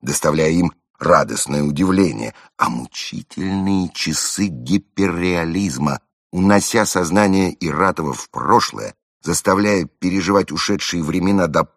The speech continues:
полной истерзанности, хотя его жизнь было трудно сравнить с жизнью библейских страдальцев, вполне себе человеческое, со взлётами и падениями. Иратов хорошо знал, что ад —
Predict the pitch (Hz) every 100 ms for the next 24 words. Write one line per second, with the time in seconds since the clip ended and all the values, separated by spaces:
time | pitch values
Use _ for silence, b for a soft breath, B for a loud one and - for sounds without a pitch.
0 | _ - 131 131 117 131 117 _ 107 104
1 | - - 113 101 78 80 69 67 - -
2 | 78 - _ _ _ _ - - 67 62
3 | 57 57 52 55 67 73 60 80 76 147
4 | 180 131 - - _ _ - - 98 92
5 | 92 78 64 73 95 69 78 71 92 82
6 | 98 78 - 65 64 - 62 69 69 50
7 | - - - - _ _ _ _ _ -
8 | - - - 71 73 - 69 65 113 -
9 | - 123 98 - 58 - 113 - 73 58
10 | - - 80 120 120 - - _ _ _
11 | _ _ _ _ _ 65 67 98 - 87
12 | - - 76 - - 123 87 - 73 -
13 | - - _ _ _ _ _ _ - -
14 | - 90 _ - - - -